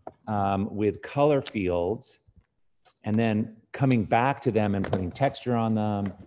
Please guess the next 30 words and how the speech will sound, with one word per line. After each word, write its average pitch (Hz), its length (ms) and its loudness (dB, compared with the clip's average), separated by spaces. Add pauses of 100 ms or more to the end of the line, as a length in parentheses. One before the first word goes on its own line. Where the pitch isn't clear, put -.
(140)
and 90 240 -6
paper, 104 840 2
you 110 140 0
know, 90 140 0
and 85 80 -6
collage 110 720 4
and 85 100 -6
just - 160 -10
different 127 300 -2
things, 107 480 -2 (360)
um, 95 340 -2 (100)
as 101 180 -4
I 92 100 0
go. 87 460 -2
So 98 220 -4
that's, 113 340 0 (380)
just 95 160 -10
wanna 92 160 -6
show - 180 -10
you 90 180 -4
what 90 120 -4
I'm, 92 160 -8 (340)
how 98 160 -4
I'm 90 80 -4
gonna 87 120 -6
be 85 100 -10
starting 92 500 0
this. 85 420 -10
So, 95 320 -2 (640)
um, 90 360 -4